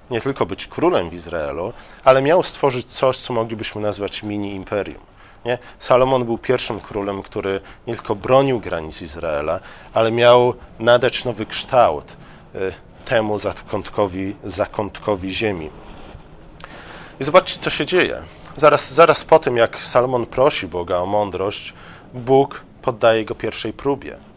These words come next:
aby z-, o-, zobaczyć, czy, czy Salomon rzeczywiście posiadł tę mądrość. Pamiętacie, dwie kobiety, przyszły z dwoma, z dwojgiem dzieci,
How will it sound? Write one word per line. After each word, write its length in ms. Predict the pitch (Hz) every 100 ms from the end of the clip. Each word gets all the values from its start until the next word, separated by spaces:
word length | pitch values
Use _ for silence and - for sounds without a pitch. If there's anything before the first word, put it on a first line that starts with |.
| - -
aby 180 | 110 110 98
z-, 240 | - 110 110
o-, 180 | 107 - 170
zobaczyć, 540 | 101 110 120 - 104
czy, 260 | - 101 95
czy 180 | -
Salomon 440 | - 107 107 107 101
rzeczywiście 640 | 95 - 95 117 - -
posiadł 460 | - 101 - 82 78
tę 120 | -
mądrość. 640 | 82 82 80 73 80 - - - - - -
Pamiętacie, 460 | 107 101 92 -
dwie 200 | 78 92
kobiety, 560 | - 104 110 117 135 143 - - - - -
przyszły 320 | - 113 110
z 80 | 98
dwoma, 440 | 95 107 107 104
z 80 | 95
dwojgiem 460 | 90 104 101 101 92
dzieci, 440 | 104 - 123 127